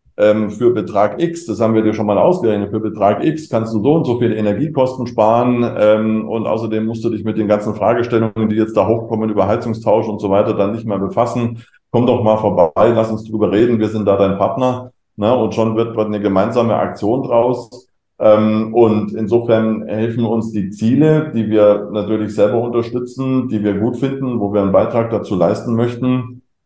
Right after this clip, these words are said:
Die Art und Weise, wie diskutiert wird, da hoffen wir, dass wir mit, mit nüchternen Daten vielleicht auch ein bisschen Emotionalität rausnehmen können. Wobei wir noch nicht sagen können heute, ähm,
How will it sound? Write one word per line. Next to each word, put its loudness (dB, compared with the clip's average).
Die 6
Art 6
und 2
Weise, 2
wie 0
diskutiert 0
wird, 0
da 2
hoffen -4
wir, 0
dass -4
wir -6
mit, -6
mit -2
nüchternen 2
Daten 2
vielleicht 0
auch -2
ein -10
bisschen -8
Emotionalität -4
rausnehmen -6
können. -10
Wobei 6
wir 6
noch 2
nicht 2
sagen 2
können 0
heute, 0
ähm, 2